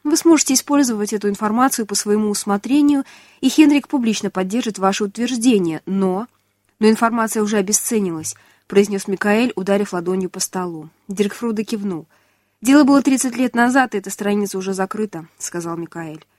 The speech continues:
«Вы получите доказательства того, что Венерстрём жулик. Если это выйдет наружу, то разозлит Венерстрёма, но нанесёт ему не больший вред, чем плевок горохом из трубочки.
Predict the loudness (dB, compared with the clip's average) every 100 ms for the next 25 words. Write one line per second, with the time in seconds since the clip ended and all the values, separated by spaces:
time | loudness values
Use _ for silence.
0 | _ _ -8 0 2 0 -4 -4 0 2
1 | 2 0 -2 -6 -8 -4 -4 -4 -4 -2
2 | 0 -2 -4 -6 -4 -2 -2 -6 -12 _
3 | _ _ _ -2 0 0 0 0 0 0
4 | 0 2 2 -2 -4 -4 0 0 0 -2
5 | -4 -4 -6 -8 -10 -10 -14 -20 _ 0
6 | 6 8 6 4 0 0 2 2 4 2
7 | 4 0 2 -2 -2 -4 -2 0 2 2
8 | 2 0 0 0 -4 -4 -4 -6 -6 -12
9 | -16